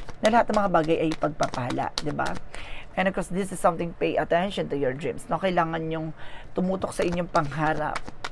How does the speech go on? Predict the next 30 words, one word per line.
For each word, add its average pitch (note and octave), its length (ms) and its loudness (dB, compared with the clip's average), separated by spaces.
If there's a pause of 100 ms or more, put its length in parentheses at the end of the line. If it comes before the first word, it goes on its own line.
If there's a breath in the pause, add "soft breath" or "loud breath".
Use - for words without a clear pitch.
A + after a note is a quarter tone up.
(100)
no? E3 80 -2 (320)
At F#3 160 -4
sinasabi E3+ 480 2
dito E3 240 2
na D#3 160 0 (560 loud breath)
maaaring F3+ 880 2
tignan F3 320 0
mo E3+ 160 8
raw E3 80 8
yung E3 160 -4
target D#3+ 360 4
and D#3 200 0
sh-, - 240 -4
tension D#3 480 0
mo. C#3 240 -2 (720)
Di F#3 80 -2
ba? F3+ 80 6
Ano F#3+ 80 6
ba G3 80 2
talaga F3+ 240 4
yung D#3+ 160 2
hangarin D#3 480 2
mo? B3 80 2
Ano G#3 80 2
ba E3 120 0
talaga D3 280 0
gusto D#3 320 -2
mo? G3 160 -2 (560 loud breath)
And B3 240 4
you A#3+ 160 6